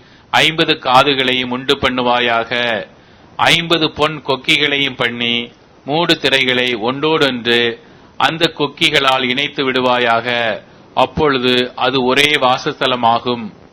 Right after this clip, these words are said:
வாசஸ்தலத்தின் மேல் கூடாரமாக போடும்படி ஆட்டு மயிரால் பதினோரு மூடு திரைகளை உண்டு பண்ணுவாயாக. ஒவ்வொரு மூடு திரை முப்பது முழ நீளமும் நாலு முழ அகலமுமாய் இருக்க வேண்டும்.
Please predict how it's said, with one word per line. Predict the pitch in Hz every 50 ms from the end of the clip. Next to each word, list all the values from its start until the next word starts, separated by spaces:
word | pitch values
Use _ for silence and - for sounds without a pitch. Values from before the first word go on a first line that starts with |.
| - - - _ _ - _ _ _ - _ _ _ _ _ - - - - _ _ _ _ _ _ _ _ _ _ _ _ _ - _ _ _ _ - _ -
வாசஸ்தலத்தின் | 110 131 143 160 - - 185 170 - 180 160 156 156 151 - 151 143 139 135
மேல் | 131 135 135 131 127 -
கூடாரமாக | - - 147 151 160 151 151 147 147 139 139 135 135 131 143
போடும்படி | - - 139 139 143 143 143 135 127 123 127 123 123 123 123 123 - - _ _ _ - - - _ -
ஆட்டு | 123 139 160 170 - - 175 156
மயிரால் | 143 135 131 131 135 131 131 127 127 127 127 123 123 -
பதினோரு | 139 127 143 151 156 160 165 165 160 156 151
மூடு | 131 135 143 151 151 147
திரைகளை | - 147 139 139 135 135 135 131
உண்டு | 123 131 135 131 147
பண்ணுவாயாக. | 143 143 135 127 127 127 123 123 123 123 120 117 113 113 - 120 117 117 117 110 95 78 - - - - - - - - _ -
ஒவ்வொரு | - 135 151 160 170 180 175 175 160
மூடு | 143 135 139 143 139 139
திரை | 135 131 120 123 123 123 123 123 123 - - - - - - - -
முப்பது | 147 151 - - 180 175 165 165
முழ | 160 156 151 147
நீளமும் | 139 135 131 135 131 131 123 123 123 123 123 123 120 - -
நாலு | 113 120 127 139 156 165 160
முழ | 151 151 147
அகலமுமாய் | 135 123 123 139 143 143 143 147 143 143 143 143 143 135
இருக்க | 127 131 127 - 135 123
வேண்டும். | 123 123 120 120 123 123 123 120